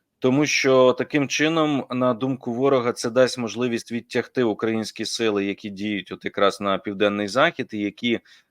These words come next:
а, намагаються зімкнути котел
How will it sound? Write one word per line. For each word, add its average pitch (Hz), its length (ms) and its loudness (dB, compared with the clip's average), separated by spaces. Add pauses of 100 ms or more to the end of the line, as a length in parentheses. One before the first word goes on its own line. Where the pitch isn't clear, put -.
а, 104 760 6
намагаються 110 680 -2
зімкнути 113 540 -6
котел 131 540 0